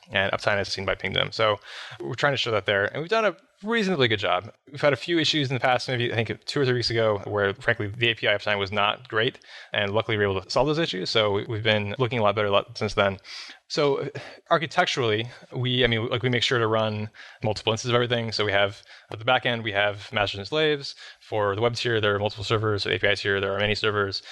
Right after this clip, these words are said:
We actually run several different load balancers. We run load balancers actually in multiple data centers. So we have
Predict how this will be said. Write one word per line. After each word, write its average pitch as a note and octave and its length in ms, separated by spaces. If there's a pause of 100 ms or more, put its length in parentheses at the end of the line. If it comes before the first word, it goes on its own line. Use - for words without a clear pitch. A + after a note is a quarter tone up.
(140)
We G#2 120
actually G2+ 240
run G2 200
several A#2+ 360
different A2+ 220
load G#2+ 140
balancers. G2+ 540
We G#2 80
run G#2+ 380 (320)
load A#2 100
balancers G#2 340
actually G2+ 280
in G2+ 80
multiple F#2+ 600
data A2 160
centers. D#3 300
So G#2+ 140
we G#2 80
have G2 280